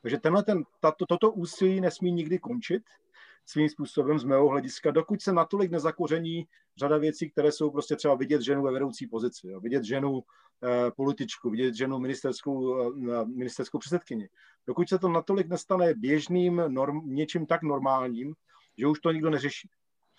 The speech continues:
Když Margaret Thatcher nastoupila jako ministerská, jako premiérka, tak to řešili všichni.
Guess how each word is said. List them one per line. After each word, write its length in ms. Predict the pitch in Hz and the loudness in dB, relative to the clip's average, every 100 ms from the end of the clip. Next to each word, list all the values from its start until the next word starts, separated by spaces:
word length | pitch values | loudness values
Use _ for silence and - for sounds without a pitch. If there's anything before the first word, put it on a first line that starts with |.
| _ - | _ -6
Když 240 | 135 - | -6 -2
Margaret 360 | 131 147 180 180 | 2 4 4 4
Thatcher 260 | 165 185 | 2 2
nastoupila 540 | 170 - 170 - 165 160 | 0 0 -2 2 2 2
jako 240 | - 160 - - | 2 0 0 -4
ministerská, 680 | 117 139 - 156 - 160 117 - 131 | -4 -4 -2 -2 2 2 2 -2 -2
jako 200 | - 147 | 0 0
premiérka, 680 | 120 123 131 139 147 160 180 _ _ _ _ | 0 0 2 2 2 -2 -4 _ _ _ _
tak 140 | 131 - | -6 -2
to 100 | 156 | 0
řešili 340 | 160 170 175 | 0 2 2
všichni. 420 | - 151 - 110 | 2 -4 -4 -8